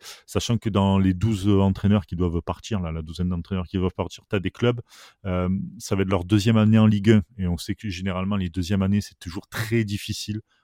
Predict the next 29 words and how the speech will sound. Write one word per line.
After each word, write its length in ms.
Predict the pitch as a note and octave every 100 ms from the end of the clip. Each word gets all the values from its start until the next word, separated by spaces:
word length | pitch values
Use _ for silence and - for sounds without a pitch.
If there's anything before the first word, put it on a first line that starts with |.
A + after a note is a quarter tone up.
| _
pour 140 | -
ces 120 | -
clubs-là. 420 | F#2+ F#2 E2 F#2 G2+ _ _ _ _
Donc, 420 | E2+ F2+ E2+ D#2+ -
euh, 760 | E2+ E2 E2 D#2+ D#2+ D#2 D#2 D#2 E3 - _ _ _ _ _
ça 180 | - G2
serait 280 | - F#2+ G2
vraiment 320 | F#2 G#2 G#2+
lui, 460 | G#2 G2 G2 G2
euh, 180 | F#2+ F2+ E2 _ - _ _
ça, 220 | - -
ça 380 | G2+ - - G#2+
partirait 420 | - G#2+ - A#2
pas 160 | A#2+ B2+
sur 160 | - C3+
un 60 |
deuxième 340 | B2 A#2+ C3 C3
échec, 380 | - D#3 C#3
parce 200 | - F#2+
que, 60 | -
bah, 200 | F2 F#2
avec 180 | F2 F2+
Nice, 260 | G#2 G#2 -
normalement, 480 | F2 E2+ F2+ G2 F#2
Nice 320 | F2 G2+ -
aurait 140 | D#2 E2
dû 180 | E2
être 200 | F2 -
européen, 440 | F2 E2 - G2